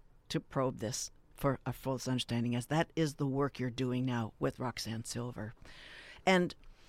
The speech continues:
you talk about how this coping, uh, moving through this abnormal reaction in this abnormal situation,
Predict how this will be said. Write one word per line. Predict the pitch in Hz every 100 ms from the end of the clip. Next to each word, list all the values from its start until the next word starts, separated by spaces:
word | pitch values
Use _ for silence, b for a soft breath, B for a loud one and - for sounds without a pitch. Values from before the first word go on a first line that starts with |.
| b b - - -
you | 202 226 220 - -
talk | - 311 339 -
about | 269 202 175 160 - - -
how | - - 233 254 269 277 269 - - - - - -
this | 170 185 208 202 - - - - - - - - -
coping, | - 226 220 - 90 110 208 - - - - -
uh, | 165 - - - - - - 175 -
moving | 220 302 320 285 254
through | - 226 240 247 254 247 - - - - -
this | 170 190 165 160 - - - - - -
abnormal | 185 190 175 170 180 196 214 180
reaction | 160 143 151 - 123 110 170 175 - - - - - B B B B - - - - - - - -
in | 160
this | 147 -
abnormal | 185 170 170 156 143
situation, | - 147 - 143 131 147 - 139 135